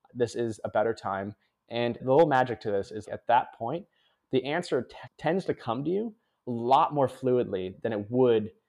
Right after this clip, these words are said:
if you had to plan it out. Big picture vision, think specifically about what you wanna do, test things, do little tests, little microcosm tests,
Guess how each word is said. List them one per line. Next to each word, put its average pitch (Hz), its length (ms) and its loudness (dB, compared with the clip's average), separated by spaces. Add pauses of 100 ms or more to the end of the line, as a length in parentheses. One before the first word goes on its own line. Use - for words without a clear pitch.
(260)
if 117 160 -4
you 117 100 -2
had 113 120 4
to - 60 0
plan 90 300 -10
it - 100 -14
out. - 200 -8
Big 160 340 0
picture 156 280 2
vision, 123 380 -2 (580)
think 175 240 2
specifically 135 960 -2 (420)
about 117 320 6
what 117 140 4
you 123 80 0
wanna 110 160 -2
do, 104 240 -4 (300)
test - 380 4
things, - 360 -12 (340)
do 147 160 6
little 190 260 6
tests, 139 380 4
little 135 140 2
microcosm 131 600 0
tests, - 320 -6